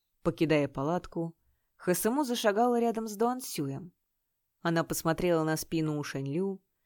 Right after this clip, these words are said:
маячившего перед ней, и полушутя сказала: «По-моему, У Шэнь Лю так сильно тебя ненавидит, в основном из-за того, что ты слишком хорош собой».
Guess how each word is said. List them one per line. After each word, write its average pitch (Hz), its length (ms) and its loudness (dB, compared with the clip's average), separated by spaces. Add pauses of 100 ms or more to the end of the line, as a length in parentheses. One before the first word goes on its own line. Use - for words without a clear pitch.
(160)
маячившего 190 680 2
перед 196 280 2
ней, 180 380 0 (420)
и 180 100 2
полушутя 220 580 6
сказала: 170 640 0 (800)
«По-моему, 262 720 6 (260)
У 247 100 2
Шэнь 302 240 6
Лю 359 140 6
так 262 180 4
сильно 269 320 4
тебя 262 280 2
ненавидит, 269 680 0 (360)
в 262 100 0
основном 381 500 4
из-за 311 180 4
того, 330 300 6
что 330 200 0
ты 311 100 2
слишком 294 420 0
хорош 285 360 4
собой». 175 640 2